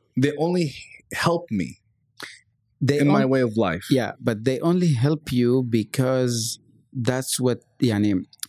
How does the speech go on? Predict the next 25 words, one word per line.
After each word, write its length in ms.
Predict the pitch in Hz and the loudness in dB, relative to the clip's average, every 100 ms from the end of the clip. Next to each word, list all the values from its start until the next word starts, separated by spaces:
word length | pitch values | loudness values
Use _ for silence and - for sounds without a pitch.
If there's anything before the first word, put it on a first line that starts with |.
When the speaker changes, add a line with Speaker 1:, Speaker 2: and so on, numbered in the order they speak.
| - _ _ - | -18 _ _ -2
Speaker 2:
in 120 | 135 | 0
a 80 | 135 | 2
way, 240 | 135 175 | 2 0
that's 380 | 156 123 151 - | 0 0 -2 -2
what 260 | 147 143 - | -2 0 2
you've 200 | 131 113 | 0 2
been 180 | 127 113 | 0 2
told 320 | 139 139 104 | 0 0 -2
helps 320 | 101 101 - | -4 -4 -6
you. 180 | 104 92 _ _ | -8 -8 _ _
I'll 80 | 123 | -2
give 100 | 139 | 0
you 60 | 143 | 0
an 60 | |
example. 380 | 123 107 113 87 | 0 -2 -4 -4
So, 560 | - - 113 107 107 107 - _ _ | -4 0 2 2 0 -2 -14 _ _
you 60 | 139 | 0
know 100 | 156 | 2
how 360 | 131 123 117 - | 2 0 -2 -2
weed 420 | 117 123 117 107 | 0 2 2 0
is 340 | 117 107 104 | 0 0 -2
banned 380 | 113 117 104 95 | -4 -2 0 0
everywhere, 420 | 95 101 92 82 - _ | -2 -2 -2 -2 -8 _
right? 260 | 110 110 104 | 0 2 2
Speaker 1:
Mm-hmm. 140 | 147 | -2